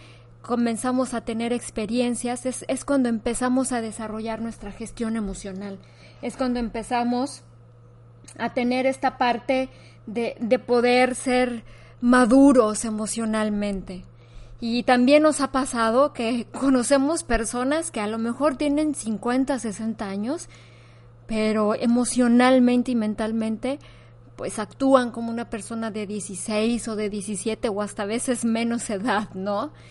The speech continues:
¿Y cuántos niños o cuántos adolescentes no conocemos ya con una madurez emocional y de pensamiento completamente avanzados? Pues, ¿de qué dependerá esto? Pues, depende de cada uno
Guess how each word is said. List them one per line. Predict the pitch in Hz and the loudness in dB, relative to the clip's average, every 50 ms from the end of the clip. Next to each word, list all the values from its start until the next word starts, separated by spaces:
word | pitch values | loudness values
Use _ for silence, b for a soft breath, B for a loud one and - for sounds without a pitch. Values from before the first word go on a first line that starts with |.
| B B B B B | B B B B B
¿Y | - 240 - | -6 -2 4
cuántos | - 269 262 254 - 269 226 226 | 4 6 6 6 4 2 4 6
niños | 247 269 277 277 262 240 240 240 240 226 - | 6 8 8 8 6 4 2 -2 -4 -4 -6
o | 220 208 | -8 -6
cuántos | - 220 220 220 214 - | -6 -6 -6 -6 -6 -6
adolescentes | 226 202 208 202 202 208 202 - 226 214 208 - 226 214 | -4 -4 -2 -2 -4 -4 -4 -6 -6 -8 -6 -8 -8 -8
no | 226 233 220 | -8 -8 -6
conocemos | 233 226 214 208 208 - 226 220 220 220 202 196 | -6 -8 -8 -8 -8 -8 -6 -6 -6 -6 -6 -4
ya | 226 226 | -6 -6
con | 226 - 240 226 226 | -4 -6 -6 -4 -2
una | 233 240 240 247 247 240 233 B B B B B B | -2 0 0 0 -2 -4 -8 B B B B B B
madurez | - 240 254 269 269 269 220 254 254 254 262 262 277 277 277 302 | 2 6 6 8 8 6 4 2 2 4 4 4 4 4 2 2
emocional | 285 262 247 220 - - 247 233 226 226 233 240 254 | 0 0 0 -2 -4 -4 -4 -2 0 0 0 2 2
y | 262 | 2
de | 220 226 220 | 0 -2 -4
pensamiento | 220 233 226 208 202 226 226 220 226 226 214 247 240 | -4 -4 -6 -4 -4 -4 -4 -4 -4 -4 -4 -6 -6
completamente | - 233 208 196 220 226 220 226 214 208 208 190 190 208 | -4 -6 -4 -4 -4 -4 -4 -6 -6 -6 -6 -6 -6 -8
avanzados? | 190 185 190 185 185 196 180 180 185 - | -8 -8 -8 -10 -10 -10 -12 -12 -12 -10
Pues, | - 233 190 | -8 -6 -4
¿de | 233 247 | -2 -2
qué | 247 277 269 | 0 0 2
dependerá | 269 294 294 277 233 226 220 226 220 226 226 240 | 2 2 0 0 -2 -2 -2 -2 -2 -2 0 -2
esto? | 247 240 - - 285 | -2 -2 -4 -6 -6
Pues, | - 262 220 | -6 -6 -4
depende | - 269 - - 302 311 330 339 | -4 -4 -2 -2 -4 -4 -4 -2
de | 302 277 277 | -4 -4 -2
cada | - 262 254 262 254 | -2 -4 -2 -2 -4
uno | 240 233 226 240 254 240 220 208 214 | -6 -6 -6 -6 -6 -6 -6 -8 -10